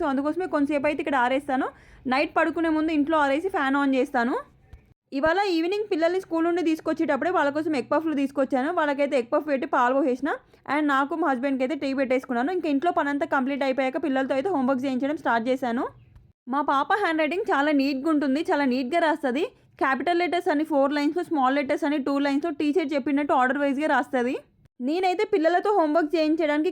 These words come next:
ఖచ్చితంగా ఒక టూ అవర్స్ అయితే కూర్చుంటాను, ఎందుకంటే వాళ్ళు చిన్నవాళ్ళు కదా, ఏం రాస్తున్నారు,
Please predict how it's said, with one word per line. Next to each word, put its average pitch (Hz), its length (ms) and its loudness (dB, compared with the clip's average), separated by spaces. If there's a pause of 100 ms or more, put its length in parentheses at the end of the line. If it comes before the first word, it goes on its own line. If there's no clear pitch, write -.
ఖచ్చితంగా 330 440 -2
ఒక 320 160 2
టూ 285 80 2 (100)
అవర్స్ 285 220 2
అయితే 311 100 -2 (120)
కూర్చుంటాను, 285 560 0
ఎందుకంటే 302 340 0
వాళ్ళు 330 180 0
చిన్నవాళ్ళు 311 420 2
కదా, 320 100 2 (140)
ఏం 294 180 0
రాస్తున్నారు, 277 360 0